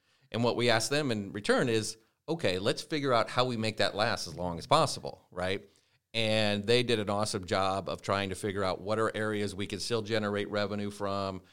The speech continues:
how can we save, you know, some expenses, put off some things, front load. We did all kinds of tricks and things, but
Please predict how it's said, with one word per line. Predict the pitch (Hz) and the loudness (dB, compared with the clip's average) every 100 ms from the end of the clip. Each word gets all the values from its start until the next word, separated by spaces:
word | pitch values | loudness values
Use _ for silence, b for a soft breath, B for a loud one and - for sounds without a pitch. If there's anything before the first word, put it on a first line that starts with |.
| b | b
how | _ 104 | _ 0
can | 107 110 | 2 -2
we | 104 | -2
save, | 101 101 104 104 90 - | -2 0 2 0 -4 -14
you | - 98 | -6 -4
know, | 95 | -2
some | 113 104 | -2 -2
expenses, | 101 - 101 104 101 107 104 101 | -4 -4 -2 -2 -2 -2 0 -2
put | - 110 | -4 0
off | 104 101 | 2 2
some | 104 95 | 0 -4
things, | 101 104 104 | -2 -2 -4
front | - 107 - | -4 -4 -2
load. | 101 101 101 101 B B B | -4 -2 -4 -10 B B B
We | 156 | -2
did | 165 143 | 4 6
all | 123 123 | 6 4
kinds | 113 110 92 | 2 0 -2
of | 87 | -4
tricks | 123 117 - 110 | -4 -4 -12 -12
and | 98 | -4
things, | 113 110 110 | -2 -2 -4
but | 104 113 95 | -2 -2 -2